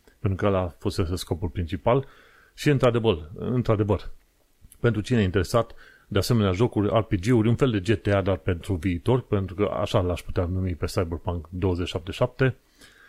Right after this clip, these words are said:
G T A, dar pentru viitor, este fain,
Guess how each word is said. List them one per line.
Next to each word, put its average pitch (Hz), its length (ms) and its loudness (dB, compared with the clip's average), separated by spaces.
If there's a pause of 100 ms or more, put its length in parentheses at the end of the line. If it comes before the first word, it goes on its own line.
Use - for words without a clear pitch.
(200)
G 110 200 2
T 110 80 -2
A, 113 120 6
dar 101 140 2
pentru 92 260 -2
viitor, 107 500 2 (440)
este 120 460 2
fain, 139 360 0